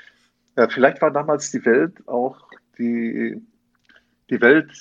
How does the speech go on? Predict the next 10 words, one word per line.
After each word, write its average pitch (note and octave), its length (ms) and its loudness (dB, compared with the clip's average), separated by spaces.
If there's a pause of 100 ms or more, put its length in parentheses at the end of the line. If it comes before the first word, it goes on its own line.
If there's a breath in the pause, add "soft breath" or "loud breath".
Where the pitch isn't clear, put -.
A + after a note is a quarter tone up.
(160)
Unternehmenswelt C3+ 640 -2
oder A2+ 160 0
das G#2+ 220 -2
Markt A2+ 260 -2
war B2 140 -4
weniger A#2 360 -4
volatil. G#2+ 600 -6 (100)
Das - 240 -12
ist, - 220 -18
äh, G2+ 180 -6